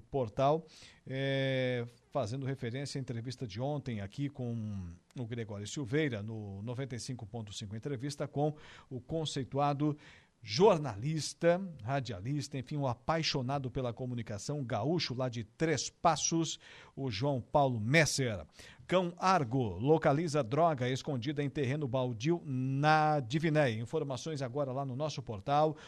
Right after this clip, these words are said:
o portal que mais cresce em Araranguá e região, w w w ponto rádio araranguá ponto com.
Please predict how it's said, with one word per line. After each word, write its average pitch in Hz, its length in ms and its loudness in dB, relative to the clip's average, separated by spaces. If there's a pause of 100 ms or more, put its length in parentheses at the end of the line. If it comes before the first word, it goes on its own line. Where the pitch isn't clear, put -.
o 156 100 0
portal 147 400 0
que 143 120 -4
mais 143 280 -2
cresce 151 460 0
em 135 160 -2
Araranguá 123 480 0
e 117 40 0
região, 120 520 0 (220)
w 151 480 2
w 151 400 -2
w 143 360 -2
ponto 151 320 -4
rádio 127 300 0
araranguá 127 400 0
ponto 143 460 -2
com. 139 280 -2